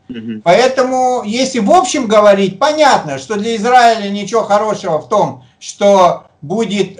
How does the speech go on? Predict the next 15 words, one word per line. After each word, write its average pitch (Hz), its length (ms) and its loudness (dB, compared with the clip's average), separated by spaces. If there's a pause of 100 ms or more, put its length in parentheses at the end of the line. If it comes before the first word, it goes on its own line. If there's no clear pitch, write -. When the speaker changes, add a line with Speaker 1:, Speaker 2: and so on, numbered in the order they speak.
(120)
Speaker 2:
агрессивное, 190 1040 0
мощное 151 840 -2
государство 165 1120 0
рядом 156 480 2
с 147 100 -16
нами, 147 360 -2
Турции, 196 640 -8 (400)
но 226 560 2
Speaker 1:
Да. 202 60 -2
Speaker 2:
с 170 40 -10
точки 233 360 -2
зрения 240 420 -4
безопасности 214 1200 -4
как 151 280 -8
таковой, 147 720 -4